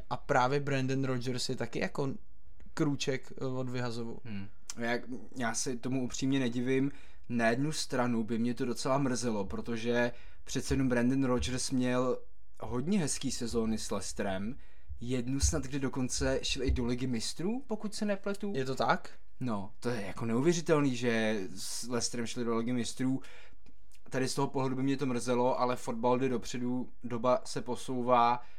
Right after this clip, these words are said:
Speaker 2: a pokud se Brendan Rodgers nechytí, tak dostane, dostane vyhazov.
Speaker 1: Poslední zápas osmého kola, Everton West Ham jedna nula. Eh, pff, hodně velký zklamání pro trenéry Jeroda Bowena.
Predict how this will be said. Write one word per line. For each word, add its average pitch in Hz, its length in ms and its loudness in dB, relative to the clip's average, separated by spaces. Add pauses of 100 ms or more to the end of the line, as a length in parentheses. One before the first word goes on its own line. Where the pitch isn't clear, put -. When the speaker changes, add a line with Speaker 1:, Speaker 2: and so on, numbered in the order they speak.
(140)
Speaker 2:
a - 80 -6
pokud 120 380 -4
se 131 180 -2
Brendan 120 340 0
Rodgers 117 360 -2
nechytí, 120 560 -2
tak 117 200 -4 (440)
dostane, 123 640 -2
dostane 127 300 -4
vyhazov. 147 380 -4 (1600)
Speaker 1:
Poslední 202 440 8
zápas 160 440 12
osmého 151 380 4
kola, 139 280 8
Everton 156 640 4
West 139 280 6
Ham 127 180 2
jedna 147 340 6
nula. 123 540 2
Eh, 117 440 -4 (140)
pff, - 120 -6 (340)
hodně 143 360 0 (100)
velký 135 380 -2
zklamání 143 840 2
pro 120 560 -2
trenéry 123 520 2
Jeroda 123 360 2
Bowena. 117 560 -2